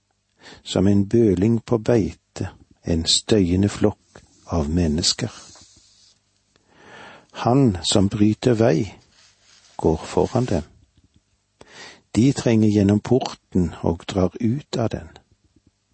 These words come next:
Deres konge går foran dem. Herren selv går i spissen for dem.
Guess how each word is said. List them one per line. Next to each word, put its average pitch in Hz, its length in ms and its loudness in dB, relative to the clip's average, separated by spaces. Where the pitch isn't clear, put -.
Deres 95 500 0
konge 104 500 2
går 90 160 0
foran 117 460 0
dem. 71 180 -4
Herren 107 380 0
selv 117 360 2
går 90 220 0
i 95 60 2
spissen - 680 -2
for - 160 -4
dem. 67 200 -6